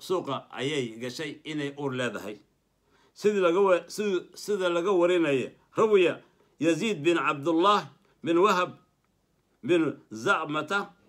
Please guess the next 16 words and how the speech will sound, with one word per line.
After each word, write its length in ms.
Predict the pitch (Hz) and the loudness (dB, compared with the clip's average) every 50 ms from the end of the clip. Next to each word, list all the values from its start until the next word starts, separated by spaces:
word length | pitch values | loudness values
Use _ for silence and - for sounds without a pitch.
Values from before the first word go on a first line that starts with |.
| _ _ _ _ _ _ _ _ _ _ _ _ - | _ _ _ _ _ _ _ _ _ _ _ _ -6
can 160 | - 156 180 180 156 - | -4 -2 -2 -4 -4 -6
cammatihi, 920 | - 170 208 208 185 170 165 160 147 151 165 151 135 135 151 156 143 - - _ | -4 -4 -2 -2 -2 -4 -6 -6 -6 -6 -6 -6 -4 -4 -6 -8 -10 -14 -18 _
uu 180 | - 147 147 139 | -12 -10 -10 -8
ka 140 | 135 - 196 | -6 -6 -4
warinaya, 420 | 180 165 165 170 165 151 143 135 117 | -4 -2 -2 -2 -4 -4 -4 -6 -6
ay 260 | 127 131 139 139 - | -6 -8 -8 -8 -10
eedadiis 520 | - 135 135 131 123 147 165 143 123 117 - | -8 -6 -6 -4 -4 -4 -4 -4 -4 -6 -6
ka 100 | - 156 | -6 -4
warinaya. 480 | 139 123 120 120 120 107 107 120 127 - | -4 -4 -4 -4 -4 -6 -6 -8 -8 -6
Qaalad 300 | - 151 170 170 165 170 | -2 0 2 2 2 2
waxay 160 | 165 135 135 127 | 0 -2 -4 -6
tidhi, 240 | 127 110 95 90 - _ _ _ _ _ _ _ _ - | -8 -8 -10 -10 -12 _ _ _ _ _ _ _ _ -8
"Kunna 300 | - 226 240 240 226 214 175 | -6 -4 -2 -2 0 -2 -2
annagu 300 | 165 180 208 214 214 202 | -2 -2 -2 -2 0 0
waxaan 280 | 214 180 175 185 180 160 | -2 -2 -2 -4 -4 -2
ahayn 320 | 139 127 127 135 135 127 | -4 -4 -6 -6 -8 -8